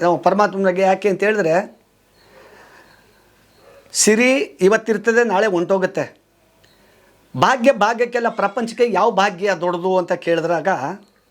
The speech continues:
ಪರಮಾತ್ಮನ ಕೇಳ್ತಾನೆ, "ಭಾಗ್ಯ, ಭಾಗ್ಯ ಎಲ್ಲ ಕೊಡ್ತೀನಿ,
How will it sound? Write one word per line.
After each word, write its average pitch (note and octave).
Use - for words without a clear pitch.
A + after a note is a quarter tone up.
ಪರಮಾತ್ಮನ A3+
ಕೇಳ್ತಾನೆ, A3
"ಭಾಗ್ಯ, F#3+
ಭಾಗ್ಯ G3
ಎಲ್ಲ F#3+
ಕೊಡ್ತೀನಿ, G3+